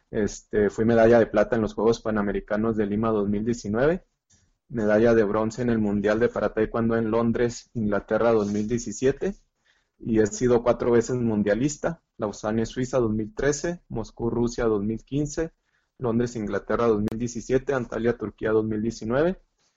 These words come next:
He sido bicampeón panamericano, Aguascalientes dos mil catorce y Querétaro dos mil quince,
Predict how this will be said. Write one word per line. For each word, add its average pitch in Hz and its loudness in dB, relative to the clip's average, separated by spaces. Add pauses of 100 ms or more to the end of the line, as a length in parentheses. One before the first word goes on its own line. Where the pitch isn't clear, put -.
(160)
He 113 -10
sido 120 0
bicampeón 113 -2
panamericano, 117 0
Aguascalientes 107 -2
dos 107 -2
mil 107 -2
catorce 117 -2
y 131 -8
Querétaro 110 -4
dos 101 -2
mil 110 -6
quince, 160 -4